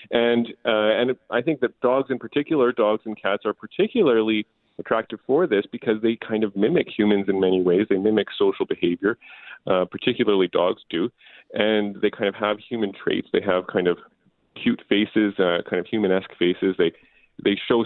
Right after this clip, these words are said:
signs of empathy with humans, like they cock their head to the side, which is like a universal sign of empathy. And so it's just not that,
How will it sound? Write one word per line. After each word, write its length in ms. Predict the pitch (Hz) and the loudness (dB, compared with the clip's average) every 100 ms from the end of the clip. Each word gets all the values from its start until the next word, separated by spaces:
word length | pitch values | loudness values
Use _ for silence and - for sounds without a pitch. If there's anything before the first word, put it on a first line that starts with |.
| - | 0
signs 300 | 107 107 110 | 0 0 0
of 80 | 101 | -2
empathy 500 | - 107 113 - 113 | -2 -2 -4 -4 -2
with 200 | 113 110 - | 0 0 0
humans, 300 | 104 107 110 | 0 0 2
like 120 | 95 | 0
they 100 | 104 | 0
cock 300 | - 101 98 | 0 -4 0
their 100 | 98 | -2
head 180 | 98 92 | 0 -2
to 60 | - | -4
the 100 | 95 | -6
side, 220 | - 87 95 | -2 0 0
which 160 | 90 | -2
is 80 | 92 | -2
like 140 | 87 | -2
a 60 | 92 | -2
universal 460 | 95 98 92 - - - | -2 0 0 -2 -4 0
sign 200 | 104 95 | 2 2
of 80 | |
empathy. 420 | 85 - 95 98 - _ - - - - | 0 -4 -4 -4 -4 _ -20 -20 -10 -2
And 160 | 113 113 | 0 2
so 140 | 131 | 0
it's 100 | 127 - | 0 -2
just 160 | - - | -4 0
not 280 | 143 160 - | -2 0 -2
that, 260 | 131 131 | -2 -2